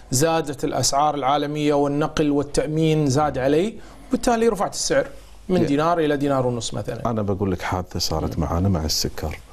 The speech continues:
Speaker 2: آه، سنة قبل كم سنة ارتفع
Speaker 1: مم.
Speaker 2: السكر عالميًا.
Speaker 1: مم.
Speaker 2: وص-، دبل صار، دبل صار سعر الطن.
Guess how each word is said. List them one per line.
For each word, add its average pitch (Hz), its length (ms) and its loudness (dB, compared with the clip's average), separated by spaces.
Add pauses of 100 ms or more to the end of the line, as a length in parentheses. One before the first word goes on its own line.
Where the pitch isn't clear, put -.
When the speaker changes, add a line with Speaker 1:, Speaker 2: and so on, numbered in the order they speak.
(440)
Speaker 2:
آه، 87 360 2
سنة 101 420 0 (160)
قبل 85 200 -2
كم 82 180 -4
سنة 92 260 -2
ارتفع 127 420 0
Speaker 1:
مم. - 80 -6
Speaker 2:
السكر - 600 -2
عالميًا. 80 520 -4 (640)
Speaker 1:
مم. 92 100 0
Speaker 2:
وص-، - 140 -2 (340)
دبل 82 280 -2
صار، 80 380 -4
دبل 80 340 0
صار 76 240 -2
سعر 80 280 -4
الطن. 78 260 -6